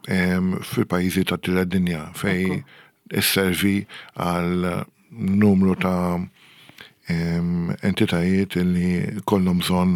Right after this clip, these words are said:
Speaker 1: l-għajnuna tan-nies, l-għajnuna umanitarja. Em, x'differenza tara bejn daw it-tnejn?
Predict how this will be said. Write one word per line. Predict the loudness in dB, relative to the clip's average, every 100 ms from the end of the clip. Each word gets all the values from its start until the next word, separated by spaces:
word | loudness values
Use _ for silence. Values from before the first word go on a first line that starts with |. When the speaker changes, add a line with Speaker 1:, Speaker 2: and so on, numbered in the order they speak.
| 0 -2
Speaker 1:
l-għajnuna | -2 0 0 0 0 -2 -2
tan-nies, | -2 -2 -2 -4 -8 -14 -20 -14
l-għajnuna | -2 0 2 4 4
umanitarja. | 4 2 2 0 0 -4 -8 -14 _ -20 -20 -20 -20 -20 -20 _
Em, | -4 -2 0 0 -2 -4 -8 -16 _ _ -12
x'differenza | -6 -2 2 2 2 0 -2
tara | -2 -2 -2 -2 -2 -4 -6
bejn | -6 -2 0 0 0
daw | 0 0 0
it-tnejn? | -2 -2 -2 -2 -4